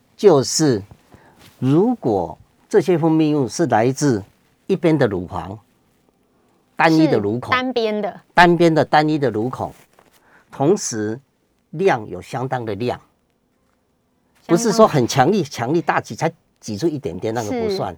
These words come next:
Speaker 2: 是，是整片，有可能是
Speaker 1: 就是它稍微一挤压就跑出来，
Speaker 2: 嗯。
Speaker 1: 甚至你不挤它，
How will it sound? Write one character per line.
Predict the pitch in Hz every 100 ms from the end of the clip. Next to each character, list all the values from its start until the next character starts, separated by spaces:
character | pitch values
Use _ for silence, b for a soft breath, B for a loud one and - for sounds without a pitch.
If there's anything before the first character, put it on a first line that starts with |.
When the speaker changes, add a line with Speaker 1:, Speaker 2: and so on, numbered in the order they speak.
| -
Speaker 2:
是， |
是 | 269
整 | - 214
片， | 208 - 359 202 185
有 | 220
可 | 262 277
能 | 196
是 |
Speaker 1:
就 | 202
是 | 269 269
它 | 254 190
稍 | - 233
微 | 233 156
一 | 214
挤 | - 113 101
压 | 120 135 135
就 | -
跑 | 294 254
出 | - 120 110
来， | 87
Speaker 2:
嗯。 | 87 - b b b
Speaker 1:
甚 | - 254 190
至 | 185
你 | 117
不 | 151
挤 | 190 104
它， | 95 123 131